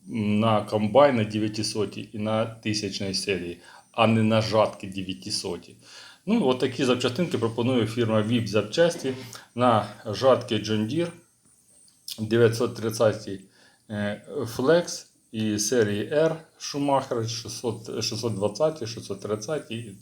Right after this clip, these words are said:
і також на Кейса. Так що, якщо вам буде цікаво, дзвоніть, пишіть, переходьте, ставте лайки, звертайтесь, будемо, е,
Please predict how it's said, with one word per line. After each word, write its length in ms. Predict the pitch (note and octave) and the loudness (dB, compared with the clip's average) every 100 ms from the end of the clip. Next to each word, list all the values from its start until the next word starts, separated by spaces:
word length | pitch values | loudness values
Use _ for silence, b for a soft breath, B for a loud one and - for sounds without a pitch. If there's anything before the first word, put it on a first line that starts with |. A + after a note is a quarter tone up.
| E3 | -14
і 160 | F3+ C#3+ | -12 -2
також 440 | B2 A#2+ G#2 - G2 G#2+ | 2 2 -2 -6 -12 -10
на 260 | G2+ G2+ - | -8 -8 -10
Кейса. 300 | F#2+ E2 - _ _ B B B B B B B B B | -16 -16 -16 _ _ B B B B B B B B B
Так 160 | A3 | 4
що, 140 | - E3 | 6 4
якщо 260 | D#3+ D3+ | 4 4
вам 280 | C#3+ C#3+ B2 A2+ | 6 6 4 -2
буде 440 | A#2+ C#3+ B2 A#2+ A2+ A#2 | -4 -2 0 -2 -2 -4
цікаво, 500 | C#3+ E3 G3 F3+ E3 B B | 0 6 6 6 -2 B B
дзвоніть, 640 | G2+ A2 D3 D#3+ E3 - - _ | -6 -2 -2 -2 -4 -10 -20 _
пишіть, 540 | A#2+ A#2 D#3+ D#3 - - | -6 -2 -2 -4 -8 -4
переходьте, 580 | A2 A2+ D3 C#3+ A#2+ | 0 0 0 -2 -4
ставте 440 | A2+ - A#2+ A2+ G#2+ | -4 2 2 4 0
лайки, 440 | C#3 D3+ - B2+ - B B | 2 0 -4 -10 -12 B B
звертайтесь, 640 | G2+ A#2+ A#2 D3+ D3 A2+ | -2 0 4 2 2 -2
будемо, 440 | G#2 B2+ A2 A2 G2+ B B B - | -6 -4 -2 -4 -4 B B B -8
е, 340 | G2 F#2+ G2 | -4 -4 -6